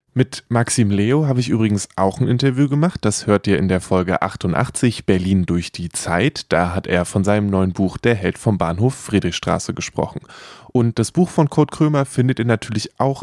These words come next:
immer im Kulturkaufhaus. Aktuell liegt es, glaub ich, noch auf einem Tisch in der Mall. Wenn es da nicht mehr sein sollte, dann fragt einfach einen Kollege, eine Kollegin an der Hauptinfo und die sagen euch, wo ihr am besten hingeht. Und jetzt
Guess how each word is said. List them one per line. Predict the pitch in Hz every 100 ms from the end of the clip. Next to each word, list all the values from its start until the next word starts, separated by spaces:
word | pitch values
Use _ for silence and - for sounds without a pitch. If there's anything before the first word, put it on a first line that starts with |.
| -
immer | 127 123 117
im | 104 110
Kulturkaufhaus. | - 107 107 - 95 - 92 90 - -
Aktuell | - - 135 185 208
liegt | 196 170
es, | -
glaub | 151 127
ich, | 123
noch | 120 -
auf | -
einem | 95 90
Tisch | - 156 - - - - -
in | 101
der | 90
Mall. | 85 85 104 143 165 - - - - - -
Wenn | 107 107
es | -
da | 104 90
nicht | 90 98 -
mehr | 147
sein | 143 151 156 147
sollte, | 156 156 151
dann | 147 156
fragt | - - 175 -
einfach | 160 - 147
einen | 147 139
Kollege, | 143 139 147 143
eine | 127
Kollegin | - 117 113 107 101
an | 101
der | 95 85
Hauptinfo | 87 - 90 - 85
und | 82 104
die | 147
sagen | 98 85 85
euch, | 80 82 -
wo | 85
ihr | 107 117
am | 104
besten | 85 - 165
hingeht. | 107 85 80 82 - - - - - _ _ _
Und | 123
jetzt | 120 135 - -